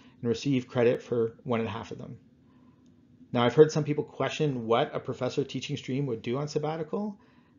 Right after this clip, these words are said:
and I think there's a lot of opportunities there. For me personally, I would love to spend some time in industry to make my teaching more relevant.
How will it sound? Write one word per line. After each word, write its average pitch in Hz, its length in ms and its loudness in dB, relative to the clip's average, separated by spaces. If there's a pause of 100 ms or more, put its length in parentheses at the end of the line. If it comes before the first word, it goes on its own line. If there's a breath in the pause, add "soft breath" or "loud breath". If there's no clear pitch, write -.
and 120 320 0
I 120 80 -2
think 143 180 0
there's 120 220 4
a 113 40 4
lot 117 440 4
of 107 100 -2
opportunities 110 680 -4
there. 107 320 -6 (260)
For - 140 -2
me 120 100 4
personally, 165 680 0 (440 loud breath)
I 120 80 0
would 113 120 8
love 117 200 2
to 127 80 -2
spend 131 260 -2
some 127 100 -8
time 123 220 -4
in 127 80 -2
industry 123 760 -4
to 135 100 -8
make 120 180 -2
my 127 100 -2
teaching 143 300 -4
more 135 140 0
relevant. 131 500 0